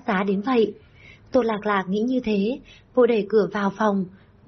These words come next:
Khi cô nhìn lên tủ đầu giường, nơi để món quà, thì bất ngờ phát hiện bên trên nó lại có thêm một cái hộp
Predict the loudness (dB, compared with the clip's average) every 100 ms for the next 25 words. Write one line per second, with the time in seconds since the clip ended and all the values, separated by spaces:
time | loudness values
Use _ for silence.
0 | -8 0 0 2 0 0 0 0 0 2
1 | 2 2 -2 2 2 2 -4 -12 -10 0
2 | 4 4 2 -2 -4 -2 -2 -2 -8 -16
3 | -20 _ -4 -2 0 -2 0 0 0 -4
4 | -2 -2 0 -2 -2 0 0 0 0 -2
5 | -6 -12 -4 0 0 -4 -6 -4 -2 -2
6 | -2 0 0